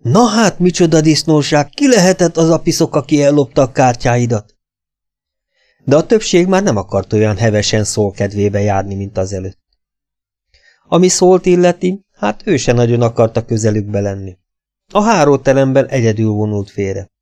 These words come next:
Vacsoránál nem a népszerű központi helyet választotta, hanem az asztal végébe húzódott, és egy szót sem szólt senkihez.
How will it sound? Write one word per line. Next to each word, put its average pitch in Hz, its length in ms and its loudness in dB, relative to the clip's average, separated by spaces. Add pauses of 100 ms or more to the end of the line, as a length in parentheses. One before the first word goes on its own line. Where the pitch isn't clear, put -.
(600)
Vacsoránál 175 640 2
nem 175 200 0
a 117 60 0
népszerű 117 440 0
központi 113 600 -2
helyet 107 280 2
választotta, 113 680 -2
hanem 139 320 -4
az 151 120 -4
asztal 131 380 -2
végébe 104 460 -4
húzódott, 110 640 -4
és - 200 -8
egy 202 120 -2
szót 143 240 -4
sem 107 200 -6
szólt 104 260 -8
senkihez. - 680 -14